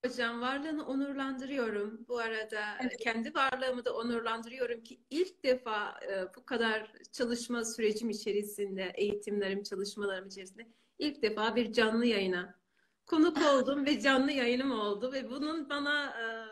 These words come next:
Speaker 1: ve bütüne hediyeleri nelerdir diyorum.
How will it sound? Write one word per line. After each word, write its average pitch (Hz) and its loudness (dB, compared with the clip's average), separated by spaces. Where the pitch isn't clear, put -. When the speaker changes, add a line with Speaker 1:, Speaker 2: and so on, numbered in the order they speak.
Speaker 1:
ve 285 -4
bütüne 339 -2
hediyeleri 294 -4
nelerdir 285 -2
diyorum. 202 -8